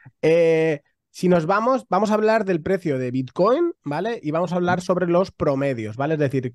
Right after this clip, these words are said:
cuánto es lo que ha subido o bajado en promedio desde dos mil diez hasta dos mil veintitrés, que es cuando se tienen los datos, ¿vale? Y entonces nos encontramos que el mes de,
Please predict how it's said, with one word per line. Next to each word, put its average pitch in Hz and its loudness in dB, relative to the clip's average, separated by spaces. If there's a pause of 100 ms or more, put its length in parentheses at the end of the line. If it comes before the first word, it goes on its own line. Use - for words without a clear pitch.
cuánto 175 0
es 175 -4
lo 151 -2
que 143 -6
ha 151 -2
subido 190 -2
o 123 -2
bajado 170 -2
en 143 -4
promedio 160 2
desde 127 0
dos 123 0
mil 170 4
diez 220 0 (360)
hasta 143 -2
dos 135 -2
mil 147 4
veintitrés, 113 -4
que 127 0
es 123 -2
cuando 143 0
se 123 -6
tienen 135 0
los 113 -4
datos, - -12
¿vale? 131 -8 (400)
Y 185 4
entonces 175 0
nos 160 0
encontramos 156 0
que 147 -2
el 135 -2
mes 190 2
de, 196 0